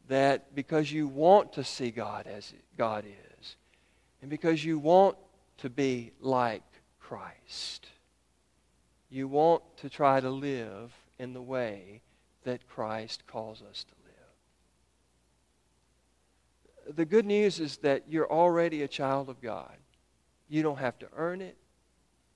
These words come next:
You don't deserve it, but you don't have to earn it.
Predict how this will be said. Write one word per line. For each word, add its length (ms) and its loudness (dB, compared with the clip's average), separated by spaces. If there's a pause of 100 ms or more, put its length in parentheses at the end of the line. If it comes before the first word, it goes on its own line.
(420)
You 140 0
don't 260 -8
deserve 460 -4
it, 160 -10
but 80 -8
you 140 -6
don't 160 -8
have 180 -8
to 80 -18
earn 300 -14
it. 160 -20